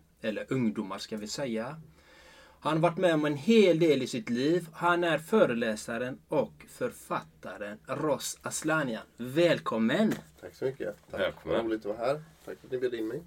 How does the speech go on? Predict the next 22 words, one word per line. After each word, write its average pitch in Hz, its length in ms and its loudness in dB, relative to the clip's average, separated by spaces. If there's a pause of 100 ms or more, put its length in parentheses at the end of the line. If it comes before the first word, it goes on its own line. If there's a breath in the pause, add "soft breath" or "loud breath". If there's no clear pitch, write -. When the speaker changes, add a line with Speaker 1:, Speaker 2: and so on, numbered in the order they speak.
(360)
Speaker 1:
Ja, 180 340 -2 (640 loud breath)
och 139 100 0
jag 151 80 0
tänkte, 170 480 4 (640 loud breath)
du 160 100 -2
kan 208 140 2
ju 202 80 2
berätta 208 360 4
lite 156 500 4
om 165 180 2
dig 160 120 4
själv, 180 320 2
lite, 165 300 -2
bara 151 280 2
en 151 100 0
snabb 143 340 -4
briefing 160 640 -4 (100)
om, 160 280 -2
eh, 180 340 -8 (100)
du 180 120 -2
vill. 180 320 0 (720 soft breath)
Speaker 2:
Ja, 123 580 2